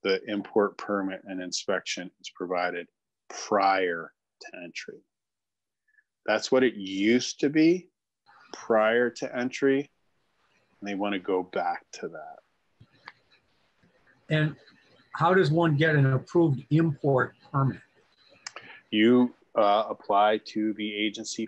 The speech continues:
Speaker 1: for that.
Speaker 2: Okay. And they just say, "Yep, bring 'em in," or do they?
Speaker 1: Uh,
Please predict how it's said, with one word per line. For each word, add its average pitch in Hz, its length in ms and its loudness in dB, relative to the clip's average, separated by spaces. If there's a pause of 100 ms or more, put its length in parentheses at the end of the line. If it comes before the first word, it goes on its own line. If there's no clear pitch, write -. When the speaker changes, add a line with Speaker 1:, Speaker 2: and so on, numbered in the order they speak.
(140)
Speaker 1:
for 90 180 -8
that. 85 260 -10 (3000)
Speaker 2:
Okay. 120 500 -4 (460)
And 123 140 0
they 135 120 4
just 135 220 2
say, 135 160 2
"Yep, 151 300 2
bring 139 180 2
'em 139 140 4
in," 180 200 2
or 120 360 -2 (420)
do 127 100 2
they? 123 300 2 (1600)
Speaker 1:
Uh, 120 240 4